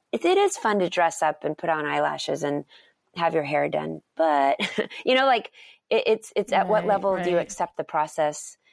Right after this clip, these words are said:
Speaker 1: um, and, and understand that there are parts of it that are socially sort of what you do, or maybe you break the rules and don't do 'em that way. Um, but you just have to, to write
Speaker 2: Right.
Speaker 1: everything down,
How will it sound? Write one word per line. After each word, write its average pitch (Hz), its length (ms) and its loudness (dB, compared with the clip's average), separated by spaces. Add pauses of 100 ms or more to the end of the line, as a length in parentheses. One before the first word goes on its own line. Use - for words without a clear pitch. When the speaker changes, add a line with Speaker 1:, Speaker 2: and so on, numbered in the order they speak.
(260)
Speaker 1:
um, 151 460 -2 (1080)
and, 175 240 -2
and 175 120 0
understand 165 600 -2
that 156 120 -4
there 156 160 4
are 151 60 0
parts - 320 -4
of 156 80 -2
it 156 160 -2
that 147 80 -2
are 143 80 -2
socially 156 680 0
sort 156 180 -2
of 143 240 0
what - 220 0
you 156 100 0
do, 151 240 2
or 240 260 2
maybe 233 240 0
you 202 80 0
break 185 220 0
the 165 120 0
rules 170 300 0
and 156 100 -2
don't 165 180 -2
do 175 120 -2
'em 156 140 -4
that 165 160 -4
way. 147 260 0 (840)
Um, 165 220 2
but 165 100 2
you 196 80 0
just 214 160 0
have 233 160 0
to, 196 160 -2 (180)
to 170 140 0
write 175 220 2
Speaker 2:
Right. 247 40 4
Speaker 1:
everything 233 320 -2
down, 160 460 -2